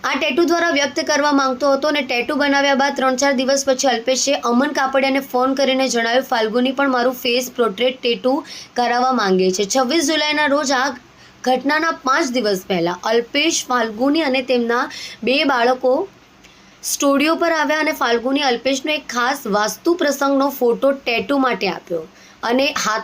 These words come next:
પર અલ્પેશનો ફેસ પોર્ટ્રેટ બનાવડાવ્યો. અલ્પેશ પણ તેની બાજુમાં જ બેઠો હતો અને સ્ટુડિયોના સી સી ટી વીમાં આખો પરિવાર એક સાથે ખુશ જોવા મળ્યો હતો.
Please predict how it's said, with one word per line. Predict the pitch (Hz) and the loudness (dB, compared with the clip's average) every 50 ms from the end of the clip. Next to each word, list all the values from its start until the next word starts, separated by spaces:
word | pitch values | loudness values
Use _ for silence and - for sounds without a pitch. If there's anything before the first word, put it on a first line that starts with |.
| - - | -4 -2
પર | 302 302 | 0 2
અલ્પેશનો | 302 269 262 254 262 269 269 262 - 254 254 269 | 2 2 0 0 0 0 0 0 0 0 0 0
ફેસ | 269 269 - 262 254 277 269 - - | 0 -2 -2 -2 0 0 -2 -4 -2
પોર્ટ્રેટ | 247 233 220 185 - 254 247 220 | 0 0 0 0 0 -2 0 0
બનાવડાવ્યો. | 196 196 185 185 180 175 170 170 160 160 165 160 160 180 - - - - - - | 2 2 2 2 2 0 0 -2 -2 -2 -4 -6 -6 -10 -14 -18 -20 -20 -12 -6
અલ્પેશ | - 240 247 254 254 302 320 - | -2 -2 -2 0 0 -2 -4 0
પણ | - 330 311 | -2 -2 0
તેની | 311 311 302 | 0 -2 0
બાજુમાં | 302 262 240 226 220 - 262 262 277 294 | 0 0 0 0 0 0 0 0 0 0
જ | 254 247 | 0 0
બેઠો | 247 240 233 - 269 269 | -2 -2 0 0 2 0
હતો | 269 262 285 | 2 2 0
અને | 302 302 302 | 0 0 -2
સ્ટુડિયોના | 285 - - 247 247 240 254 262 269 277 | -4 -2 0 0 2 2 2 2 0 -2
સી | 262 - 240 | -2 -4 -6
સી | 240 247 240 | -6 -6 -4
ટી | 254 262 | -2 -2
વીમાં | 254 254 269 269 240 | -2 0 0 0 -2
આખો | - - - - 320 | -2 -4 -4 -4 -2
પરિવાર | 320 320 285 262 269 269 254 254 | 0 0 0 2 2 2 2 2
એક | 254 254 | 0 -2
સાથે | - - 233 226 226 247 254 | -4 -4 -4 -2 -2 -2 -2
ખુશ | 247 - - 240 240 196 190 | -4 -2 0 0 0 2 2
જોવા | 208 196 185 185 | 0 2 2 2
મળ્યો | 180 175 170 175 175 | 0 0 0 0 -2
હતો. | 175 165 - 175 170 | -4 -4 -6 -8 -8